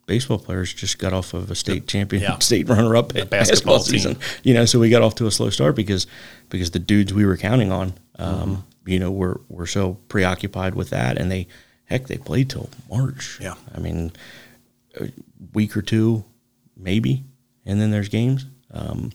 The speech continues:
Speaker 1: so they just weren't prepared, and, and I think that's what got us off to that slow start, trying to figure out kind of our, our identity, that the class that graduated, the ninety-six class, was really, really talented.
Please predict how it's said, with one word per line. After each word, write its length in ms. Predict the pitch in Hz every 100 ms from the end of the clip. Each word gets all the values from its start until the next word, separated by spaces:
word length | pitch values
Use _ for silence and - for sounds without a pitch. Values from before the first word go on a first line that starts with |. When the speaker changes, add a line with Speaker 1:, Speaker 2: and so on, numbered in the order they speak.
| - - -
Speaker 1:
so 140 | 104
they 120 | 107
just 180 | 98 85
weren't 160 | 87 85
prepared, 460 | 82 85 87 92 -
and, 200 | 87 85 -
and 300 | 85 85 87 - -
I 60 | -
think 140 | 117
that's 240 | 110 104 -
what 100 | 90
got 160 | 90
us 120 | 87 90
off 140 | 90
to 60 | 95
that 160 | 87 -
slow 160 | 90
start, 300 | 87 87 92 - _
trying 200 | - 90
to 60 | -
figure 220 | 90 92
out 200 | 92 - - - _ _
kind 140 | - 87
of 80 |
our, 200 | 87 82 - -
our 140 | 87
identity, 360 | 80 85 85 107
that 240 | - - -
the 60 |
class 320 | - 101 92
that 80 | -
graduated, 500 | 90 90 92 90 107
the 60 | 104
ninety-six 460 | 92 92 92 95
class, 360 | - 98 95 - - - - _
was 160 | 92
really, 340 | 95 110 101 95
really 260 | 95 92 87
talented. 540 | 87 87 87 104